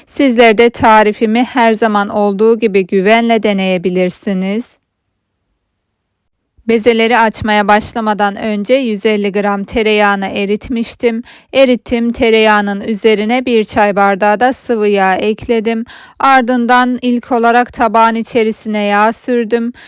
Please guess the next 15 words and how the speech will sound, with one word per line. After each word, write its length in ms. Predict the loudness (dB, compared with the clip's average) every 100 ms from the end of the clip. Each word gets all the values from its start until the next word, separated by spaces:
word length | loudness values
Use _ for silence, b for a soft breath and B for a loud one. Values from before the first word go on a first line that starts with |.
| B -4
Daha 260 | 0 0
sonra 440 | 0 -2 0 2 2
da 140 | 2
açtığım 560 | 2 0 -2 -4 -2 -2
hamurları 640 | -2 0 0 0 0 0
teker 440 | -4 -6 -2 -2 0
teker 400 | -2 -4 -4 -4
tabağın 440 | -2 0 2 0
içerisine 640 | -2 -2 -2 -2 -4 -4 -2
alarak 540 | 0 0 2 0 -2
üzerine 580 | -6 -2 0 0 -2 0
bol 220 | 0 0
miktarda 600 | -2 -6 -2 -2 0 0
yağ 300 | 0 2 0
sürüyorum 680 | -2 -4 0 0 0 -2